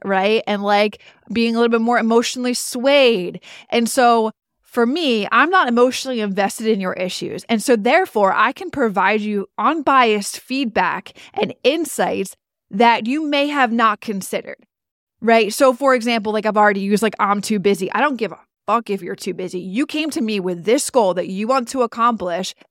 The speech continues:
And so all of the things that you said you were too busy is the reason why you got to where you are today. So giving me the "I'm too busy" is a lame excuse, and you need to just choose to give yourself a different narrative. That's what I'm gonna say.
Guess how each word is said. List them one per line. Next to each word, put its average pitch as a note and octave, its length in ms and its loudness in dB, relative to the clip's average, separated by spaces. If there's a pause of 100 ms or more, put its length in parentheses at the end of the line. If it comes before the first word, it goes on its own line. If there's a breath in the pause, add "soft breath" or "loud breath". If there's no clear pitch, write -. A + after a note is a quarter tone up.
(160)
And G#3+ 140 -4
so B3 240 2
all C4+ 260 6
of C#4+ 80 -6
the C#4 100 -2
things C4+ 260 -2
that - 80 -8
you A3 100 -4
said A3 260 -2
you G#3 100 -2
were G#3 100 2
too D4+ 260 -2
busy G#3+ 260 2
is G#3 80 -2
the G3+ 100 -2
reason C#4 340 -2
why A#3 140 -2
you G#3+ 140 -4
got A3+ 260 2
to G#3+ 80 -12
where G#3+ 120 0
you G#3 180 -2
are G3+ 140 2
today. G#3 600 -2 (220 soft breath)
So B3 360 2
giving C4+ 360 -4
me C4+ 120 -2
the A3 120 -2
"I'm A3+ 240 2
too A#3 180 -2
busy" G#3+ 360 2
is G3+ 80 -2
a F3+ 100 -4
lame A3 300 -4
excuse, G#3+ 640 -4 (340 loud breath)
and A#3 380 2
you A#3+ 140 0
need A#3 220 -4
to A#3 140 -4
just G#3 400 -4 (140)
choose A#3 420 0 (140)
to A3+ 260 -2
give G#3 200 -6
yourself G3+ 280 -2
a G3 60 0
different F3+ 320 -6
narrative. F3 560 -6 (420)
That's F#4+ 300 0
what F#4 100 0
I'm E4+ 120 2
gonna C#4+ 180 0
say. C4+ 260 0